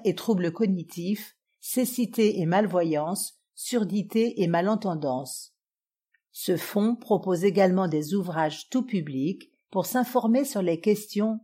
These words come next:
autour du handicap. L'emprunt de tous ces documents est possible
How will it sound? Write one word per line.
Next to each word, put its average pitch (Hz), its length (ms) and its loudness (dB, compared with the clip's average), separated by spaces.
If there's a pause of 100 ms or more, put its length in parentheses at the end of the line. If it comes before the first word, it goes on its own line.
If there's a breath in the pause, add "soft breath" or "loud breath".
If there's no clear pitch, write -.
autour 202 380 0
du 220 160 2
handicap. 165 640 -2 (1120)
L'emprunt 214 560 2
de 147 120 0
tous 226 200 -4
ces 233 160 0
documents 180 540 0
est 151 180 -6
possible 226 680 0